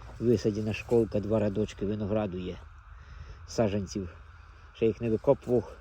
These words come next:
десь маю викопувати. Отакі вони є, більші, менші. Тут є щось біля двадцяти сортів винограду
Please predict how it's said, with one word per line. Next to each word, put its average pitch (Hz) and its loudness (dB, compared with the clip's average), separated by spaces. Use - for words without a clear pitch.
десь 110 -4
маю 113 2
викопувати. 104 -2
Отакі - -6
вони 92 -2
є, 104 2
більші, 107 0
менші. 101 -4
Тут - -4
є 104 2
щось - -8
біля 101 0
двадцяти 104 -4
сортів 98 -6
винограду 95 -4